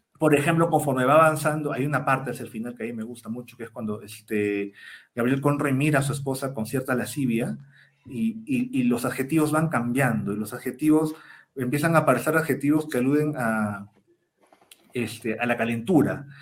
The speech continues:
de varias formas, aluden, ¿no? Entonces, era como, "Ojo, noten acá". Y yo me decía, "No me había percatado de esto".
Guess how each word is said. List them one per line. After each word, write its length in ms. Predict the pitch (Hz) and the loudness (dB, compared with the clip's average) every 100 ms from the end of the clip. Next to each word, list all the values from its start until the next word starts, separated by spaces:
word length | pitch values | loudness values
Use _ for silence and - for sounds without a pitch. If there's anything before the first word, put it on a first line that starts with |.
| - - | -16 -4
de 80 | |
varias 300 | 127 156 156 | 4 6 6
formas, 500 | 151 170 120 104 92 | 6 4 4 0 -4
aluden, 340 | 113 127 151 151 | -2 0 0 0
¿no? 240 | 151 220 | 0 -2
Entonces, 540 | 127 117 139 151 151 - - - - - _ _ | -4 -6 -4 -2 -4 -6 -12 -18 -20 -20 _ _
era 240 | 151 160 | 0 0
como, 380 | 156 135 123 - | 2 0 -2 -4
"Ojo, 300 | - 160 139 | -2 0 2
noten 260 | 139 156 175 | 0 2 2
acá". 380 | 160 160 160 165 | 2 2 2 2
Y 60 | 151 | 4
yo 100 | 185 | 6
me 120 | 180 | 6
decía, 360 | 170 170 - - _ | 4 2 0 -8 _
"No 160 | 151 185 | 0 2
me 80 | |
había 180 | 190 196 | 4 4
percatado 520 | 196 180 165 160 151 | 4 4 2 4 4
de 80 | 135 | 2
esto". 320 | 139 - - | 0 -4 -14